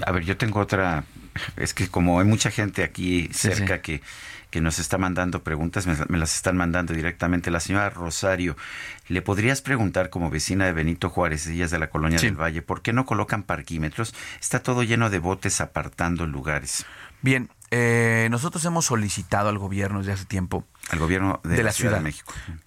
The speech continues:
Speaker 2: Que haya zonas en las que se pongan parquímetros. ¿Por qué? Porque,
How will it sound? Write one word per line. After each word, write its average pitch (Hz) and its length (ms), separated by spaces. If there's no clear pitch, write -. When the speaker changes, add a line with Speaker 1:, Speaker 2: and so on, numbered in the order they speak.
Speaker 2:
Que 143 100
haya 170 220
zonas 143 560
en 120 120
las 110 160
que 113 140
se 107 240
pongan 120 400
parquímetros. 113 640
¿Por 110 240
qué? 113 180
Porque, 139 520